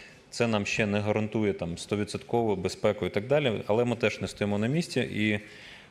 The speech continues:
продовжуємо далі, е, готувати, е, третій рівень захисту. Друге, е, ми відновлювали критичну інфраструктуру. Через сімдесят, сімдесят шість днів після теракту на Каховський гес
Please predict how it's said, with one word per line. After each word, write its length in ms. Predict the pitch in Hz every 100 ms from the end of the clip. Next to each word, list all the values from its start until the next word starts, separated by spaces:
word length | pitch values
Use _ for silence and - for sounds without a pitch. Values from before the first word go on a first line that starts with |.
| -
продовжуємо 580 | 101 117 117 110 101
далі, 280 | 101 120 113
е, 520 | 101 90 87 92 95 95 92
готувати, 500 | 92 - 101 110 104
е, 380 | 95 95 - 92 -
третій 300 | - 104 101
рівень 280 | 98 98 98
захисту. 500 | 92 87 - - - 95 98
Друге, 280 | 139 110 87 - - - - - -
е, 160 | 95 98
ми 160 | 147
відновлювали 520 | 156 135 143 127 113
критичну 460 | - 101 127 - 110
інфраструктуру. 680 | 107 107 - 107 - 82 80
Через 260 | - 101
сімдесят, 600 | - 113 113 - 143 - -
сімдесят 560 | - 117 113 - 143 -
шість 300 | 127 110 107
днів 220 | 107 -
після 340 | 113 - 107
теракту 440 | - 110 110 - 98
на 100 | 101
Каховський 480 | 98 107 - -
гес 320 | 110 160 -